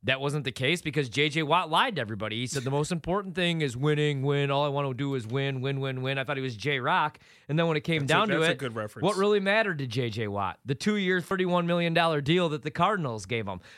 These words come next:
Speaker 1: But I will tell you this, man. If they do stay healthy, I know they're gonna be a very public team,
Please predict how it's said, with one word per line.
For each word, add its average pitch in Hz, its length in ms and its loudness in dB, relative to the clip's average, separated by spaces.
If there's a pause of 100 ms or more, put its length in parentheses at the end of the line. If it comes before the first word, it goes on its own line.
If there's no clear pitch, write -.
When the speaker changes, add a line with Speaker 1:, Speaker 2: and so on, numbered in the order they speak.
(100)
Speaker 1:
But 123 100 -2
I 123 60 -2
will 180 140 0
tell 180 200 0
you 156 80 -2
this, 127 240 -6
man. 101 260 -4 (260)
If 139 160 -2
they 127 140 2
do 160 260 2
stay 185 260 0
healthy, 131 360 -2
I 98 60 -4
know 120 140 0
they're 170 100 -2
gonna 170 160 -2
be 156 140 0
a 143 40 0
very 147 240 0
public 131 440 -4
team, 107 260 -8